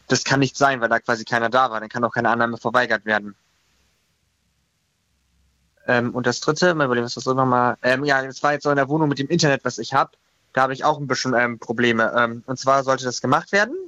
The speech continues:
Und da war beim ersten Termin einfach keiner gekommen. Die haben um neun Uhr dreißig einfach gesagt, ja, f-, äh, falsche Angabe. Also sprich, angeblich wäre hier was falsch gewesen. Ich musste einen neuen Termin machen und der kam jetzt erst heute an. Das heißt, er hat jetzt ungefähr ein, zwei Wochen länger kein Internet, was auch mega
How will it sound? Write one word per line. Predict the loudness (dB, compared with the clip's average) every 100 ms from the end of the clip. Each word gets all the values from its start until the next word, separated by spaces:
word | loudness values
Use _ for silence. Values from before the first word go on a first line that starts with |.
| -8
Und | -4 0
da | 2 2
war | 0
beim | 0 0
ersten | 0 0 -2
Termin | -2 0
einfach | 0 0
keiner | 0 0
gekommen. | -2 -2 -2
Die | 0
haben | -2 0
um | 2
neun | 2
Uhr | 2
dreißig | -2 -2
einfach | -4 -4
gesagt, | -2 -2
ja, | 2 2 2 _ _
f-, | -10 0
äh, | 2 2
falsche | 2 -2 0 0
Angabe. | 0 2 0 0
Also | -4
sprich, | -6 -2 -2 -2 -12 _ _ _ _ -4
angeblich | 0 0 0 -2 0
wäre | 2
hier | 2
was | 2
falsch | 0 0 0
gewesen. | 0 0
Ich | 0
musste | 0 2 2
einen |
neuen | 2 2
Termin | 0 -2
machen | 0 0 -2
und | -2
der | -2
kam | 0 -2
jetzt | -2 -2
erst | -2 0
heute | 0 0 0 0
an. | -2 -4 _ _ -8
Das | 0
heißt, | 0 0
er |
hat | -2
jetzt | -2 -4
ungefähr | -6 0 0 -2 _ _
ein, | -4 -2
zwei | 0 0
Wochen | 0 0
länger | 0 2
kein | 0 -2 -4
Internet, | -2 0 0
was | -4
auch | 0 -2 0
mega | 0 2 4 2 2